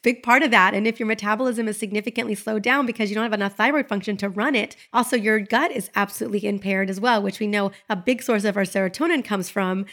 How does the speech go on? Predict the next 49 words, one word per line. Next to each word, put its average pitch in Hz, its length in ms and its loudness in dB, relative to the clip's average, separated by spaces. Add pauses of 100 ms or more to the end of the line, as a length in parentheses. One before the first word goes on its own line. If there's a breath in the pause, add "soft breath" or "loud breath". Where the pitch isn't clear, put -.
You 240 120 4
know, 226 80 4
you're 226 160 2
talking 247 280 0
about 214 220 4
a 208 60 2
double, 214 440 2
triple 226 400 -2
whammy 220 380 2
here 185 460 -2 (140 loud breath)
that 208 180 2
can 214 200 -2
lead 220 280 0
to 214 320 0
feeling 208 320 -2
depressed. - 600 -6 (380 soft breath)
So 294 100 6
let's 302 260 2
talk - 240 4
a 254 40 2
little 226 220 0
bit 214 160 2
about, 202 560 2 (140)
I 240 100 6
know 247 240 4
that 277 160 2
there 262 140 2
are 233 100 6
people 233 300 -4
struggling 226 400 0
with 220 100 -2
hyperthyroid 220 720 0
as 202 200 -2
well, 196 400 0 (180 loud breath)
but 247 120 6
I 247 80 8
wanna 277 260 2
specifically 254 720 -2
speak 233 400 -6 (140)
to, 226 500 0 (220)
I 247 100 -2
know 240 160 0
that, 262 320 0
and 226 160 0
you 254 80 -2
can 233 160 -2
tell 202 180 0
me, 196 380 -2 (180 loud breath)
h-, 277 140 0